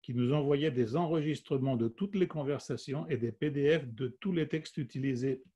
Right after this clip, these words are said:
pour ses cours et digitalisait même les corrections des exercices qu'on lui envoyait en photo.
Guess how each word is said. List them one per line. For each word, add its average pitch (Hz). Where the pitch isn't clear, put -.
pour -
ses 117
cours 202
et 139
digitalisait 151
même 208
les 127
corrections 175
des 143
exercices 135
qu'on -
lui 120
envoyait 139
en 147
photo. 123